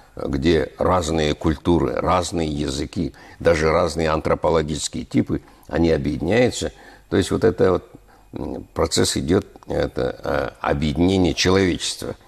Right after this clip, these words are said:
на очень разумной человеческой, э, основе.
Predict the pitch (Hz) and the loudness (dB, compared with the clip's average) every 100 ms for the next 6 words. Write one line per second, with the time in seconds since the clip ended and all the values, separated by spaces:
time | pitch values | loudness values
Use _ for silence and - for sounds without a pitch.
0 | - - 85 92 - 73 73 76 101 80 | -8 0 2 2 0 2 2 4 2 2
1 | - 76 76 - - - 73 - - _ | 2 0 0 0 -2 -4 -6 -6 -16 _
2 | _ - - - - _ _ _ _ _ | _ -20 -20 -20 -20 _ _ _ _ _
3 | _ - - 73 73 69 64 82 - 120 | _ -12 -2 0 2 0 -2 -2 2 4
4 | 113 67 50 | 4 2 -6